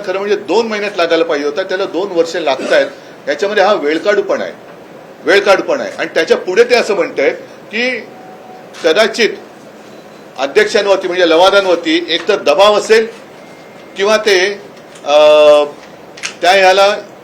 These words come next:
म्हणजे तेवढे कार्यक्षम नसतील, याच्यापैकी एक अर्थ काढू शकतो. एवढा वेळ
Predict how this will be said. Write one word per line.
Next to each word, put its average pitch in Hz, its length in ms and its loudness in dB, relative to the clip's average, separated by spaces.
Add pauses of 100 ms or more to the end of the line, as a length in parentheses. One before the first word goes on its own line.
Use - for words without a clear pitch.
(300)
म्हणजे 170 160 -6
तेवढे 185 200 2
कार्यक्षम 196 560 0
नसतील, 135 300 -8 (360)
याच्यापैकी 202 420 0
एक 208 120 0
अर्थ 180 180 0
काढू 170 220 0
शकतो. 180 240 -4
एवढा 175 240 0
वेळ 180 200 -2